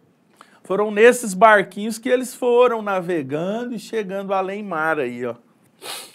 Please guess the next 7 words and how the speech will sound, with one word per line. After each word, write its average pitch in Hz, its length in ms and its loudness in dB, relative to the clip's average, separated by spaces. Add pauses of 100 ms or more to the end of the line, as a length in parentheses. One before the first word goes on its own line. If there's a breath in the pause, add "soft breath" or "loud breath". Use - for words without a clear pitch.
(280 loud breath)
Isso - 140 -12
aqui - 180 -6
é - 20 2
as 190 140 -4
caravelas. 185 1040 2 (880 soft breath)
Tá 113 80 -14
vendo? 220 320 8